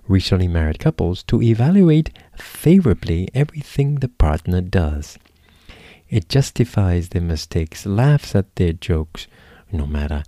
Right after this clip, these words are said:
how bad they are, praises their bright ideas, highlights their qualifications, and we could go on and on, but we will stop here. The other type of filter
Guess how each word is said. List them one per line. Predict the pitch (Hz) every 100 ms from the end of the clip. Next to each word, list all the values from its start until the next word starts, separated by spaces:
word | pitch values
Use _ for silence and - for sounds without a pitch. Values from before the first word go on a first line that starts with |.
| _
how | - 95 107 123
bad | 87 76 78 -
they | 90 -
are, | 123 101 76 - - - -
praises | - 123 139 147 139 139 -
their | 113 104
bright | - 98 98 117
ideas, | 110 101 98 95 90 82 76
highlights | - - 180 170 143 139 -
their | - 113
qualifications, | - 104 95 95 87 92 90 - 82 76 73 - - - - -
and | 87 80 76 80 80 80 - - - -
we | 95 92 107
could | - - 87
go | - 78
on | 80 82 90 107
and | 117
on, | 107 80 71 71 - _ _ _ _
but | 90 85
we | 85
will | 104
stop | - 165 151
here. | 82 71 71 - _ _ _ _ _ _ _ _ _
The | 90
other | 78 87
type | - 95 143
of | 175 160
filter | - 82 78 - 101